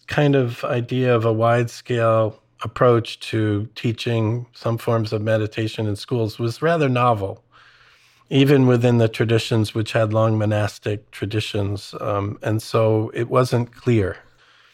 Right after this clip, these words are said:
in M Learn. And I would say a couple things happened. The first one was we decided in that event that the dictum, "Do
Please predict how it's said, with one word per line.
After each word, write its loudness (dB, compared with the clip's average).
in 2
M 2
Learn. 2
And -2
I 2
would 4
say 2
a 0
couple 0
things 0
happened. 2
The -2
first 2
one 4
was 2
we 4
decided 4
in 2
that 4
event 4
that 0
the 0
dictum, -2
"Do 4